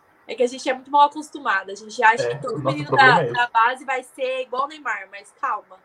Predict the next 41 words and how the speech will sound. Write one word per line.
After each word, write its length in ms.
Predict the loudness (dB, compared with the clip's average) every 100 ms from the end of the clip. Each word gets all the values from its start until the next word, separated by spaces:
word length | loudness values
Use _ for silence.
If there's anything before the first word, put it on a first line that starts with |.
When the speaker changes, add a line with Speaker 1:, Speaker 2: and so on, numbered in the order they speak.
| _ _ _
Speaker 1:
calma. 340 | -14 -14 -20 _ _ _ _
Speaker 2:
A 40 | -6
gente 160 | -2
vê 100 | 2
o 60 | 4
menino, 400 | 4 2 2 0
é 40 |
novo 220 | 4 4 4
Neymar, 340 | 2 2 0
né? 120 | -6 -14 _ _ _ -12
Speaker 1:
É, 440 | -6 -4 -4 -6 -2
deu 160 | 4 4
um 80 | 2
drible, 480 | -2 0 2 2 0
meu 240 | -4 -6 -4
Speaker 2:
<laughs> 40 | -4
Speaker 1:
Deus. 340 | 0 0 2
Speaker 2:
Nossa! 520 | 6 6 6 -6 -14 -14 -20 -20 -20 -6
<laughs> 400 | -4 -4 -8 _ -12
O 120 | -4 0
olho 200 | 2 2
chega 200 | 2 0
a 40 |
ficar 160 | 0 0
desse 220 | 0 -2
tamanho, 400 | -2 2 2 0
né? 260 | -6 -8 -12 -12 -18 -16 -18 -12 -6 -2
Speaker 1:
Os 80 | -2
meninos 280 | 0 -2 0
são 120 | -2
muito 380 | 0 4 4 4
bons, 440 | 4 4 4 -2 -8
né? 180 | -4 -4
A 60 |
gente 200 | -8 -16
não 80 | -10
pode 240 | -8 -8
negar. 360 | -10 0 2 2
Eu 80 | -2
acho 200 | -6 -8
que 300 | -16 -16 -16